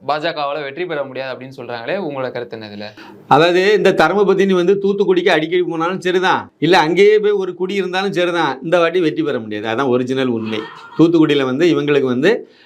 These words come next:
Speaker 2: அங்க அதை போறக்கூடிய இடத்துலலாம் இனிமே அடி தான் கிடைக்கும். ஏற்கனவே அங்க மேடையில பேசிட்டு இருக்கும்போதே தூத்துக்குடியில தான் நினைக்கிறேன், ஆ, அதுவும் இப்ப தான் சமீபத்திய தான் பொதுக்கூட்டத்துல இந்த அம்மா பேசிட்டு இருக்கும்போது ஒருத்தர் வந்து, ஆ, மேலே ஏறிட்டாரு. மேலே ஏறி கண்டனம் தெரிவிச்சு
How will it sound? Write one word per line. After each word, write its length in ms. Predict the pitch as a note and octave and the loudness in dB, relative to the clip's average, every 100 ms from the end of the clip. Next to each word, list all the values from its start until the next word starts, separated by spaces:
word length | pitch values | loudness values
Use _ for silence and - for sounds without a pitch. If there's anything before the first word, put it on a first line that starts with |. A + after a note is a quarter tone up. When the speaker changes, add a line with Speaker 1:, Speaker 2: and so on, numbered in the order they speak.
| _ | _
Speaker 2:
அங்க 300 | C3+ D3+ D3+ C#3+ C3 B2+ | 0 4 2 2 0 -2
அதை 260 | B2 C3+ C#3+ | -2 -2 -2
போறக்கூடிய 540 | C3+ E3 F#3 F3 E3+ | 0 0 0 -2 -2
இடத்துலலாம் 340 | D3+ D3+ D3+ E3 | -2 -4 -6 -4
இனிமே 260 | D#3+ D#3 | -4 -2
அடி 160 | D3 C#3+ | -2 -2
தான் 140 | D3 | -4
கிடைக்கும். 340 | C#3 A2+ G#2 G#2 | -4 -6 -6 -6
ஏற்கனவே 440 | - D3 D3+ D#3+ E3 | 2 2 2 -2 -2
அங்க 180 | D3+ | -2
மேடையில 300 | D#3 C#3+ D#3 | -2 -2 0
பேசிட்டு 400 | D#3 D3 D3 D3 | 0 0 0 -2
இருக்கும்போதே 440 | D3 C#3+ C#3 C3+ C#3+ | -4 -2 0 4 2
தூத்துக்குடியில 440 | C#3 D3 D3 C#3+ | 2 -2 -2 0
தான் 120 | C#3+ | 0
நினைக்கிறேன், 460 | C#3 B2+ A#2+ A#2 - - - _ - | -2 -2 -2 -4 -6 -16 -20 _ 2
ஆ, 80 | C3 B2+ B2+ C3 C3 | 2 4 0 -2 -2
அதுவும் 260 | C3+ D#3 E3+ | 0 2 4
இப்ப 220 | D3+ D#3 | 4 2
தான் 100 | D3+ | 0
சமீபத்திய 580 | C#3 C#3+ D3+ D3 C#3 B2+ | -2 -4 0 0 2 0
தான் 180 | C3 C3 | 0 0
பொதுக்கூட்டத்துல 460 | D3+ E3+ D#3+ E3 | 2 2 2 0
இந்த 180 | E3+ D3+ | 0 -2
அம்மா 160 | D#3+ E3 | -2 0
பேசிட்டு 320 | D#3 D3+ D3 | 0 -2 -4
இருக்கும்போது 500 | D3+ D3 D#3+ F3+ D3+ | -4 -2 0 2 2
ஒருத்தர் 200 | C#3+ D3+ | 0 -2
வந்து, 600 | D3 D3 D#3 C3+ A2+ - - _ - | -2 -2 0 2 0 -4 -20 _ 0
ஆ, 120 | C3+ | 0
மேலே 400 | C3+ D3+ D#3 C3+ | 2 2 2 2
ஏறிட்டாரு. 460 | C3 A#2+ A2+ A#2+ - | 0 -2 -2 -2 -4
மேலே 340 | C3 D3 C#3 | -2 2 2
ஏறி 480 | C#3 D#3+ C#3 - - _ - | 2 2 0 -2 -10 _ -2
கண்டனம் 380 | C#3+ D3+ D#3 D3+ | 0 2 0 2
தெரிவிச்சு 640 | D3 D3+ C#3+ D#3+ A2+ | 2 2 2 2 2